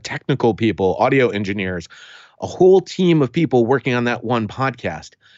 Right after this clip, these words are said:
Many of these other podcasts are one person doing all of that work. And then, as mentioned in Carrie's, uh, response, they also have a life.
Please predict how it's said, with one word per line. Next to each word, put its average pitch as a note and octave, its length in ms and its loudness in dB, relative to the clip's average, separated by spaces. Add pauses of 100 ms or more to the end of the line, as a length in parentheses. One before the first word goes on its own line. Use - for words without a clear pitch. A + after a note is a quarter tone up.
(160)
Many A#3 280 0
of G3+ 40 -6
these C#3+ 160 -6
other F3 200 -2
podcasts B2+ 640 -4
are G2+ 160 -8
one D#3+ 420 -8
person A2+ 540 -6 (280)
doing C3+ 300 -2 (260)
all A#3 280 4
of E3 80 0
that B2 260 0
work. F#2 420 -12 (460)
And C#3 160 -2
then, C3+ 380 -2
as B2+ 240 -6
mentioned B2+ 640 -6
in A2 220 -6
Carrie's, C3 720 -2 (120)
uh, G2+ 220 -4
response, A2 520 -4 (440)
they C3+ 100 -2
also E3 260 0
have D3 120 -2
a A#2 40 -4
life. G#2+ 420 -2